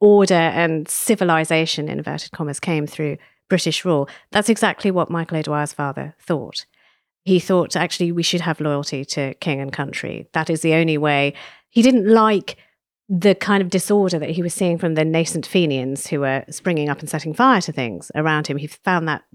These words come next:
disorderly, thuggish. He called them hotheads. He hated them. So it's that, in that environment that little Michael is born and brought up. And so he starts, you know, almost from the mother's teat, drinking <laughs> this truth that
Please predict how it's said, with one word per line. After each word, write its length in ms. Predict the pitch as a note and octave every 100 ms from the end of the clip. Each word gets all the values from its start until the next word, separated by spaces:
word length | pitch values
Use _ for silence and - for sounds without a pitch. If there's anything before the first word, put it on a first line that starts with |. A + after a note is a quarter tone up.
| E3 -
disorderly, 640 | F3 F3+ F3 E3 C#3 C#3 C3+ -
thuggish. 560 | F#3+ D#3 C3 - - - - -
He 80 |
called 160 | F3+ F3+
them 100 | E3
hotheads. 720 | D#3 G3 - D3+ A#2+ B2+ - - _
He 120 | F#3+
hated 440 | E3+ D4 C4+ F3 -
them. 240 | E2 - - - -
So 120 | C#4+
it's 120 | C#4
that, 240 | A#3+ F4 E4+
in 180 | C4 C4+
that 200 | C4+ A3+
environment 640 | A3 G#3+ A3 G3+ D#3+ -
that 240 | F3 - _ _
little 300 | F3 G#3 G#3
Michael 580 | F#3 F#3 F3+ - B2+ - _ _ _ -
is 140 | E3+
born 540 | - D#3+ C3+ B2+ B2+ E3
and 160 | D3+ D3+
brought 360 | D3 C#3+ C#3 D3+
up. 240 | A#2+ - _ _ _ _ -
And 160 | A#3
so 120 | A3+ C#4
he 120 | C#4
starts, 360 | - F4 D#4
you 60 | C#4+
know, 100 | G#3
almost 240 | C4 B3
from 120 | A#3+ G#3
the 60 |
mother's 340 | G#3 G3+ E3+ -
teat, 580 | A#3+ D#3+ A#2 - - _ _ _
drinking 400 | A3 G3+ - F3
<laughs> 60 | D#3+
this 160 | -
truth 640 | - - G3 - - - _ _ _ _ _ _ _
that 320 | G3 F#3+ -